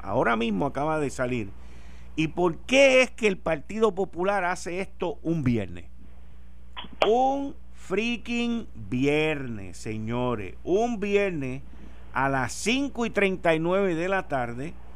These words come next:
sale la noticia que el comisionado electoral del Partido Popular Democrático, una persona que sabe de los procesos, un ex juez popular que está metido ahí, pues acaba de presentar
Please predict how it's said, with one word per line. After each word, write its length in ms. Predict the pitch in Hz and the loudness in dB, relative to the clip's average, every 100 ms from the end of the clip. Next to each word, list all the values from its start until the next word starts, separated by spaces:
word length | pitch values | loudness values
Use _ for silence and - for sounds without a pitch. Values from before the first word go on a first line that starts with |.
| - - - - - | -10 -10 -10 -10 -10
sale 460 | - 156 170 196 | -2 4 4 4
la 120 | 202 208 | 4 4
noticia 680 | 214 180 151 135 170 165 | 2 0 -2 -2 -2 -2
que 80 | 147 | 0
el 120 | 135 | -2
comisionado 800 | - 135 135 120 127 117 165 233 | 0 0 0 -2 -2 4 6 6
electoral 680 | 233 233 - 214 196 170 170 | 6 2 0 0 4 4 2
del 160 | 151 120 | -2 -2
Partido 480 | 117 - 131 185 | -4 -4 0 2
Popular 480 | 208 226 226 220 214 | 4 4 2 2 2
Democrático, 800 | 220 226 240 220 160 135 175 233 | 2 0 0 2 2 0 -4 -6
una 180 | 196 139 | -4 -4
persona 680 | 151 147 - 147 156 220 247 | -4 -4 -2 0 0 -2 -2
que 140 | 160 | -4
sabe 540 | - - 120 139 160 165 | -4 4 6 6 4 0
de 100 | 180 | 0
los 160 | 185 | 0
procesos, 800 | - 202 208 190 175 165 208 220 - - - - - - | 0 -4 -4 -4 -4 -4 -4 -4 -6 -10 -10 -10 -10 -8
un 200 | 113 123 | -4 0
ex 200 | 147 139 | 0 0
juez 240 | 143 165 170 | 4 4 4
popular 760 | 185 185 214 233 208 185 196 190 - - | 0 -2 0 6 8 8 6 -2 -10 -10
que 80 | 104 | -10
está 200 | - 120 | -8 -6
metido 440 | 139 143 165 190 | -4 -2 0 4
ahí, 440 | 220 214 185 240 311 - - - - - - - | 4 4 0 -4 -8 -10 -10 -10 -10 -10 -10 -2
pues 180 | 156 | 2
acaba 420 | 160 160 196 240 247 | 2 4 6 6 6
de 120 | 240 | 2
presentar 840 | 240 214 240 226 202 185 196 214 | -2 -2 -4 -4 0 2 2 -2